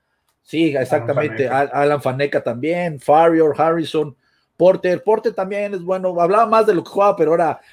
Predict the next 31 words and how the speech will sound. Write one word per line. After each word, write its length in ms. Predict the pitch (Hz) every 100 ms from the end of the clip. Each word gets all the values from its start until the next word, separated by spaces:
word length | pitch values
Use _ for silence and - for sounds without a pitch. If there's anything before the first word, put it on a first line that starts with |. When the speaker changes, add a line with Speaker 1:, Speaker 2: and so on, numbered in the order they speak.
| _
Speaker 1:
era 180 | 156 170
bastante 680 | 143 - 151 208 220 175 - _
<laughs> 80 |
bueno. 300 | - 151 139
No, 180 | 160 214
es 100 | 208
que 120 | -
Pittsburgh 260 | 214 208 196
tiene 160 | 202 214
una 240 | 190 160
tradición 380 | 147 139 175 175
riquísima 560 | 160 - 175 180 143
de, 240 | 127 120 113
de, 220 | 127 117
Speaker 2:
Sí. 60 | 113
Speaker 1:
de 100 | 120
linebackers, 560 | 147 143 143 120 -
pero 320 | 123 143 143 - _ _ _
no 180 | 151 170
creo 120 | 190
que 80 | 190
haya 40 | 190
en 60 |
la 60 | 170
liga 160 | 170 185
un 20 |
Speaker 2:
Claro. 60 |
Speaker 1:
equipo 200 | 165 180
que 80 | -
tenga 240 | - 175 175
me-, 140 | 160